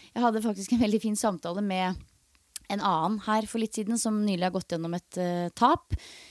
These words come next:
eh, i nær familie, og hun hadde bare satt seg ned på ikea og begynt å gråte litt, eh, alene, liksom, eh, for litt siden, og da var det en annen person som satte seg ned, og de hadde verdens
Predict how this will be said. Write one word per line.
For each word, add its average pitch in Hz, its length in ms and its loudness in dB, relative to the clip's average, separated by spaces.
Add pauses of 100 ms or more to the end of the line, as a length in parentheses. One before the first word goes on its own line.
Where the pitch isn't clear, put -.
(140)
eh, 196 420 -2
i 202 80 0
nær 185 160 2
familie, 190 560 2
og 208 420 4
hun 226 220 2
hadde 196 160 -2
bare 175 160 2
satt 165 140 -4
seg 165 140 -4
ned 156 120 -2
på - 140 -10
ikea 165 880 -2
og 175 100 -6
begynt 170 220 -8
å - 20 -8
gråte 180 380 -2
litt, - 360 -8
eh, 175 280 -4
alene, 165 400 0
liksom, 170 460 -2
eh, 165 500 -4
for 190 140 -8
litt 170 140 -4
siden, 175 300 -2
og 262 80 2
da 226 140 6
var 165 220 4
det 175 80 2 (100)
en 180 140 -6 (320)
annen 262 180 4
person 269 260 -4
som 240 140 -6
satte 240 220 -8
seg 208 160 -6
ned, 170 240 -4
og 185 200 -4 (300)
de 320 100 2
hadde 220 280 2
verdens 165 600 -6